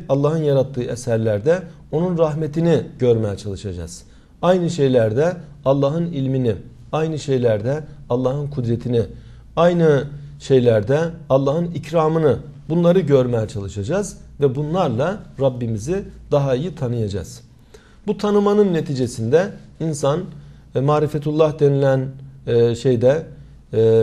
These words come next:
yaratılış görevinde gerçekten daha ileriye gider,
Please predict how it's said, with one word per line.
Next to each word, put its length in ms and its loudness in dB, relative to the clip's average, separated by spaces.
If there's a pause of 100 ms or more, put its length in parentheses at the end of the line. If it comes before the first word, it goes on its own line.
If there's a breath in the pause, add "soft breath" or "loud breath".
(160)
yaratılış 500 2
görevinde 680 2 (300)
gerçekten 540 0 (160)
daha 200 0
ileriye 460 2
gider, 420 -4